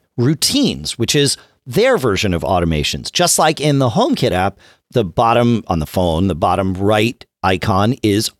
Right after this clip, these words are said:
automation, right? So you can have these things, and, and you can have automations running in, you know, from multiple places. Uh,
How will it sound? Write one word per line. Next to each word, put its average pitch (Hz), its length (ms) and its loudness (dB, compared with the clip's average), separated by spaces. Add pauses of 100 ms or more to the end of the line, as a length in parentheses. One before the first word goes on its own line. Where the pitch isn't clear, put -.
(100)
automation, 101 640 0
right? 92 200 0
So 110 100 -2
you 107 120 0
can 98 120 -2
have 120 180 0
these 117 160 -2
things, 98 240 -4 (420)
and, 147 240 0 (180)
and 175 160 2
you 240 120 2
can 285 160 0
have 208 380 0
automations 127 840 0
running 120 360 2
in, 107 280 0 (160)
you 170 100 2
know, 87 180 -2
from 117 200 -2
multiple 110 380 0
places. 95 540 -2 (440)
Uh, 107 180 0